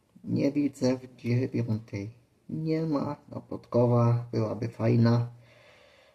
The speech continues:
Ale niestety, o, w dziesiątej też było blisko. Blisko dwudziestu złotych. Pusto w jedenastej. E, w dwunastej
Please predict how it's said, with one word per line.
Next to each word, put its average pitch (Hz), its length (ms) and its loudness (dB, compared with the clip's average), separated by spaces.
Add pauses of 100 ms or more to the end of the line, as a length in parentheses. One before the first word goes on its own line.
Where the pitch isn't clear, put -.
(140)
Ale 110 240 -6
niestety, 110 760 -2 (420)
o, 101 180 -4
w - 120 -20
dziesiątej 110 560 0
też 120 260 0
było 113 260 2
blisko. 117 680 0 (680)
Blisko 110 400 -4
dwudziestu 113 640 -4
złotych. 113 760 -2 (1040)
Pusto 123 460 0
w 120 60 4
jedenastej. 117 1000 4 (1400)
E, 104 720 -2
w - 120 -18
dwunastej 107 1600 -2